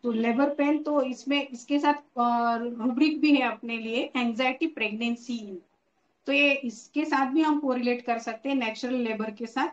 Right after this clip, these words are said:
या फिर metaphorically अगर आपको समझना है तो मतलब मेरे दिमाग में काफी सारी ideas है, conception हो गया है, लेकिन मैं proper आपके, अभी जैसे मुझे आज आपके सामने ये, अ, मेरा जो session है, मेरा जो lecture है, ये deliver करना था।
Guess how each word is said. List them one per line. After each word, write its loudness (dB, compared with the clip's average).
या 0
फिर -2
metaphorically 0
अगर 0
आपको -2
समझना -6
है -2
तो -2
मतलब 2
मेरे -4
दिमाग 0
में 0
काफी -2
सारी -2
ideas -2
है, -10
conception 0
हो 2
गया 0
है, -4
लेकिन -6
मैं -4
proper 0
आपके, 0
अभी -2
जैसे -2
मुझे 0
आज 2
आपके -4
सामने -2
ये, 0
अ, -2
मेरा 2
जो -2
session -4
है, -2
मेरा -2
जो -2
lecture -2
है, 0
ये 0
deliver 4
करना -8
था। -20